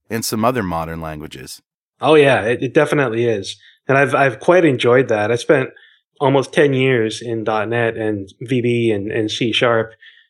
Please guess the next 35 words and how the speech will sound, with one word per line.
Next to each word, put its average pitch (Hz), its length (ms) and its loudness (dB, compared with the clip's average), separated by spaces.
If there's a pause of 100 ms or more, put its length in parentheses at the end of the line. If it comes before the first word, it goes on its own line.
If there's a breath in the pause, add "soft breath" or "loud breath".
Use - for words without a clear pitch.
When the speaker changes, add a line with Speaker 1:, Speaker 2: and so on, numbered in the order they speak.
(160)
Speaker 2:
and 104 480 0
seeing 135 640 4
some 147 200 2
of 127 120 6
what 120 240 4 (440)
E 131 160 0
S 120 160 2
six 127 360 2
is 110 120 -2
doing 117 380 2
now 110 260 2
with 107 200 0 (420 loud breath)
arrow 135 300 4
functions 113 800 -2
and, 101 180 -4
and 107 180 -4
all 107 200 0
that 101 260 -2
is, 98 240 -10
is 107 240 -4
Speaker 1:
Yeah. 95 140 -4
Speaker 2:
really 139 320 6
encouraging 113 560 -2
to - 80 -10
me. 107 180 -2
I'm 98 80 -6
really 107 260 2
enjoying 95 420 -4
it. 92 100 -8 (640)
Speaker 1:
And 101 100 -8
we 104 80 -4
may 113 220 -2
even 104 240 -4
have, 98 560 -2
uh, 85 460 -2